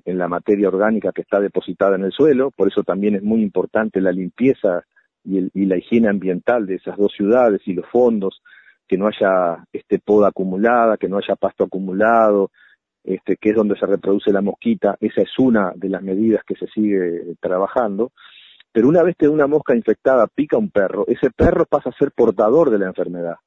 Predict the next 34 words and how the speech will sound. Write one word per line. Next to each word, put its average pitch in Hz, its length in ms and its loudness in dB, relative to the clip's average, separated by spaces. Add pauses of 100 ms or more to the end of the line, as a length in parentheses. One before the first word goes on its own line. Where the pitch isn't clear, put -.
(560)
Entonces 117 400 0
viene 165 280 2
una 156 200 2
mo-, 147 180 0
otra, 156 420 2
otro 156 380 0
flebótomo, 160 760 2
lo 120 180 4
pica 160 580 0
y, 120 240 0
y 107 200 0
tras-, 110 240 0 (100)
se 120 100 2
lo 110 100 2
transmite 123 380 -2
a - 20 4
otro 117 180 0
perro 147 460 2
y 123 40 4
a 117 40 4
otro 127 200 0
perro, 170 440 0 (460)
y 110 80 2
bueno, 135 180 2
y 101 40 0
cuando 104 280 0
pica 139 260 0
a 139 40 4
una 143 140 0
persona, 156 600 0 (400)
este, 101 500 0
esa 120 200 0
persona, 139 720 0
este, 90 720 -2